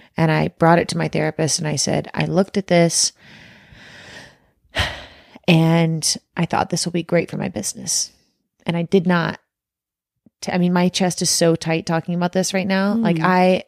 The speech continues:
Speaker 1: I looked at that and I was like, "Oh, I'm thankful for this from a business perspective." And my mom called me that night and was like, "Oh my God, did you see those things?" And I was like, "Yeah." And so this is,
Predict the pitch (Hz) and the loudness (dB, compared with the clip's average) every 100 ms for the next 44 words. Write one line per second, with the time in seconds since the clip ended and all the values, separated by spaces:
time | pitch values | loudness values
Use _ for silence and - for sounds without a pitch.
0 | - 185 185 180 - 190 185 185 - 165 | -4 0 0 0 -4 0 0 0 0 -2
1 | 160 160 156 170 - 269 240 247 226 - | 0 -2 -4 -6 -4 -2 0 0 -2 -4
2 | 190 - 190 170 - 175 175 - - - | -10 -4 -2 -2 -4 -4 -4 -4 -6 -8
3 | - - - - - - - _ _ _ | -12 -12 -10 -12 -12 -16 -16 _ _ _
4 | _ _ _ _ _ _ _ _ _ _ | _ _ _ _ _ _ _ _ _ _
5 | _ _ 180 175 175 180 180 175 180 175 | _ _ 0 2 4 4 2 2 0 2
6 | 170 165 190 175 185 170 175 - - - | 0 0 -2 -4 -4 -8 -10 -10 -8 -8
7 | - - - 214 214 196 - 170 - 214 | -10 -12 -6 -2 -2 -4 -6 -6 -2 2
8 | 214 202 214 190 190 180 208 - - 214 | 2 2 0 -2 -4 -4 -6 -10 -10 -12
9 | - _ _ _ _ _ _ _ _ _ | -12 _ _ _ _ _ _ _ _ _
10 | 190 185 202 196 233 233 202 | -4 -2 0 2 2 2 -2